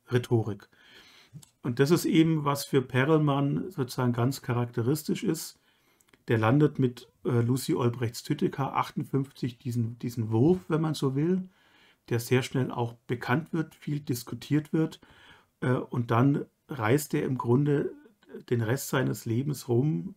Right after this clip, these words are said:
und, und verbringt sozusagen sein Professorenleben damit, dieses, diese zwei Bände, dieses umfangreiche Werk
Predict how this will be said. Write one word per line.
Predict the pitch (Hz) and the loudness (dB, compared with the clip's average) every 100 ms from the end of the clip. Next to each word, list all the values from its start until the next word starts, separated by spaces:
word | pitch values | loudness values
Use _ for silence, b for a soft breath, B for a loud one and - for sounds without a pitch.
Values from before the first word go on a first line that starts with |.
| _ | _
und, | 160 120 120 _ _ | -6 -6 -8 _ _
und | 151 120 - - - | -8 -8 -12 -20 -16
verbringt | - 127 123 131 143 | -12 -4 0 0 0
sozusagen | 135 120 127 120 | -4 -2 -2 0
sein | 120 113 113 B B B B | 0 -2 -4 B B B B
Professorenleben | - 117 120 - 123 139 131 127 - 214 135 127 139 | -8 -6 -4 0 0 2 -2 -4 -6 -6 -2 -2 -2
damit, | 117 117 131 123 - - | -2 0 0 -2 -8 -6
dieses, | 127 135 120 - | -4 -4 -8 -10
diese | - 123 123 | -8 -8 -8
zwei | - 110 | -4 -4
Bände, | 117 117 131 | 0 0 0
dieses | 120 123 123 | -2 -4 -6
umfangreiche | - 120 123 117 117 113 104 | -6 -4 -4 -4 -4 -4 -6
Werk | 101 120 - | -6 -6 -8